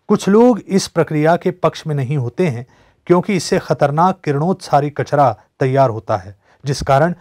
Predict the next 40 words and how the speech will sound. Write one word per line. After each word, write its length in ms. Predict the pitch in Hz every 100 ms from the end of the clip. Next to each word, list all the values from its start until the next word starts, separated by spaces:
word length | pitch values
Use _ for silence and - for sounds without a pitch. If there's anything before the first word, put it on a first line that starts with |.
| _ 135
जीवित 360 | 135 156 151 -
प्राणी 380 | 135 151 135
सजीव 420 | 117 143 151 143 117
नष्ट 280 | 139 156
हो 180 | 170 156
सकते 320 | 147 151 -
हैं। 220 | 113 98 - _ _ -
पृथ्वी 360 | 185 208 233
के 160 | 247 233
कवच 380 | 226 165 185 -
के 120 | 160
नीचे 340 | 147 131 160
अर्थात 540 | 170 131 123 139 160 -
पृथ्वी 380 | 147 139 151 170
का 240 | 170 170 170
गर्भ 420 | 123 156 151 107 _ _ _
बहुत 280 | 120 127 170
गर्म 240 | 139 180 175
होता 300 | 131 - 101
है, 240 | 92 113 _ _ _ -
ऐसा 220 | 135 147
माना 260 | 135 139 170
जाता 280 | 120 -
है। 180 | 104 - _ _ _ _
इसके 280 | - 165 -
ऊपर 300 | 220 196 220
पिघली 400 | 214 180 165 220
हुई 220 | 220 214
चट्टानों 580 | 220 165 - 160 165 156
का 180 | 151 196
स्तर 320 | 196 - 208
होता 340 | 165 127 - 101
है। 240 | - _ _ _ -
चट्टान 560 | 139 - 156 175 190
से 220 | 180 196
टपकता 520 | 185 156 151 - 156 143
पानी 340 | 139 135 160
गर्म 240 | 123 139
होता 320 | 151 156 165 165
है 180 | 185